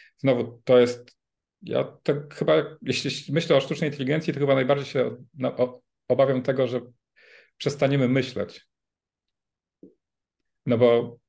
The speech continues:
no bo jeśli będziemy tak out-, outsourcować, no to, to w ogóle ta,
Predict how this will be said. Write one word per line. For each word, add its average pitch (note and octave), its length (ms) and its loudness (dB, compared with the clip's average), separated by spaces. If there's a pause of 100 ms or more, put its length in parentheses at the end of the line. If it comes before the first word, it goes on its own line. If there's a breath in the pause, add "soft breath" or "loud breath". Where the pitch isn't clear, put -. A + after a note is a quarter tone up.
(300)
no B2 120 0
bo B2+ 80 2
jeśli C3 180 -2
będziemy C3+ 380 2
tak - 380 -4
out-, B2+ 300 -4
outsourcować, B2+ 840 -2
no A#2+ 60 -14
to, B2+ 120 -10
to B2 160 -6
w B2 60 -6
ogóle B2 200 0
ta, G#2+ 140 -4